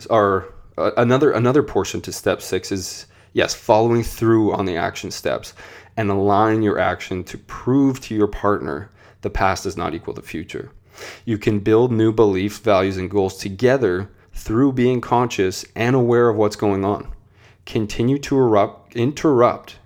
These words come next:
your old subconscious beliefs and values, which will limit and eventually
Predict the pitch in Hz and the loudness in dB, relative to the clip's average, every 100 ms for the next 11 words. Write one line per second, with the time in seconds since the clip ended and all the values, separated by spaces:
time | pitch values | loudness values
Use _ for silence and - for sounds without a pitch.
0 | _ 107 101 - 101 117 - 101 - 104 | _ -2 0 2 2 2 0 -2 0 -2
1 | 104 101 - 92 101 113 92 90 95 104 | 0 -6 -6 -4 -2 -4 -6 0 2 2
2 | - - 98 - - 98 - 101 98 113 | 0 -8 -12 -14 -4 -4 0 0 2 2
3 | 120 - 98 95 104 107 - 113 117 | 0 -2 -6 -2 -2 -2 -2 0 -2